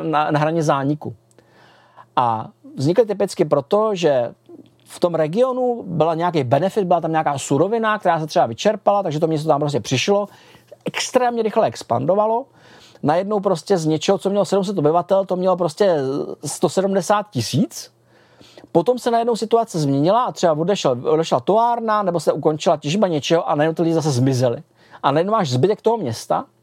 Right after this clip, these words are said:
Tím, jak to bylo stavený levně, tak se s tím už jako nikdo nenamáhá bořit.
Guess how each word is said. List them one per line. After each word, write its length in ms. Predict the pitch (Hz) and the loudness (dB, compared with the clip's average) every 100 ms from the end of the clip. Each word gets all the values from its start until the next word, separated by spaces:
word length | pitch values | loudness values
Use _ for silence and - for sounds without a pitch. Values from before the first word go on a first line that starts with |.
| _ _ _ 240 - _ 139 | _ _ _ -18 -18 _ -4
Tím, 220 | 180 226 | 0 2
jak 160 | 302 - | 2 0
to 80 | 247 | 0
bylo 180 | 254 | 0
stavený 420 | 208 208 208 247 254 | 2 0 0 0 2
levně, 420 | 139 117 117 131 | 2 0 -2 0
tak 160 | 170 156 | -2 0
se 140 | 196 | -2
s 80 | - | -2
tím 180 | 240 202 | -2 -2
už 140 | 147 | 0
jako 140 | 202 | 0
nikdo 240 | 196 202 208 | 0 0 0
nenamáhá 420 | 196 180 170 180 | 2 2 2 0
bořit. 320 | 135 120 95 | 0 -4 -6